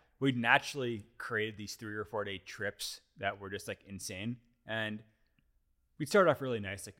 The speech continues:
you know, take a big jet from, like, the New York City area, like, to the main island of the Bahamas, just like everybody else that, like, you know,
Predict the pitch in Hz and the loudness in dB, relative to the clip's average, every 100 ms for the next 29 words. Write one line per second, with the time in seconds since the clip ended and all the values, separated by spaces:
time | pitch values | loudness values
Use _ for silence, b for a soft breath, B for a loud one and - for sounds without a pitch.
0 | - 117 104 131 113 117 110 110 110 - | -6 -4 -2 -4 -4 -6 -4 0 -2 -2
1 | 101 104 107 101 98 - 107 98 95 95 | -10 -10 -10 -10 -8 -8 -6 -2 -2 -2
2 | 95 95 98 95 - 95 95 92 92 95 | -8 -10 -14 -16 -10 -8 -8 -6 -4 -4
3 | 95 104 95 98 98 - _ 131 120 104 | -6 -8 -6 -8 -10 -16 _ -6 -4 -4
4 | - - 139 120 113 101 95 95 - 95 | -4 0 0 0 -2 -2 -4 -6 -10 -12
5 | 87 87 - 98 85 | -10 -12 -12 -12 -14